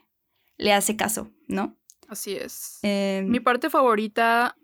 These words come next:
Speaker 2: es cuando Bridget llega en el Quetzalcoatl Express.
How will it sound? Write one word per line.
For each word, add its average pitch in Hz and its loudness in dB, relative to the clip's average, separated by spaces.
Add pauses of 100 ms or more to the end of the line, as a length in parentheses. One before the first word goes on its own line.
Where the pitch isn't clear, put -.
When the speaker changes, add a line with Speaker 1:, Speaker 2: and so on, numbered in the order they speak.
Speaker 2:
es 208 0
cuando 214 2
Bridget 214 0
llega 196 4
en 202 -2
el 185 -4
Quetzalcoatl 202 0
Express. 202 -2